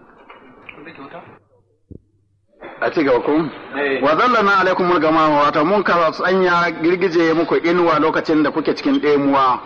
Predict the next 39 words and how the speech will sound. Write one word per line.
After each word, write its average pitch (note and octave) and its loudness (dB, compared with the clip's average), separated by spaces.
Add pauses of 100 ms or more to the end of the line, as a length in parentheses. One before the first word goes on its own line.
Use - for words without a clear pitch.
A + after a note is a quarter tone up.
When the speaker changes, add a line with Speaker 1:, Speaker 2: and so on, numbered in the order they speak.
(120)
Speaker 1:
wato B2+ 0
Allah D3 0
bai B2+ -2
halaka C#3 -2
kuma C#3+ 0
da B2+ -2
zahin A#2+ -2
rana A#2+ 0
ba. G#2+ 0 (680)
"Wa C3+ -4 (100)
anzalna G3+ 0
alaikum F3 -2
al-manna E3+ 0
fi," D#3 -2
mun E3+ -2
ka F3 -6
saukar F#3 -4
da D#3+ -4
kuma E3+ -2
abinci D#3 -2
gare C3+ -2
ku, C#3+ -4
wato B2+ -2
mannu. C3 -4 (680)
Wa, C#3+ -4 (240)
was-salwa, A#2+ -2
wato B2 -4
mannu F3 -2 (480)
wani F3 0
abin C#3+ -2
nan B2+ -4
darba D3+ -2 (200)
kamar C#3+ -2 (420)
abin B2+ -4
nan A2+ -6
maɗi, C3 -4
ko D#3 -2
san E3+ -6
shi? D#3 -8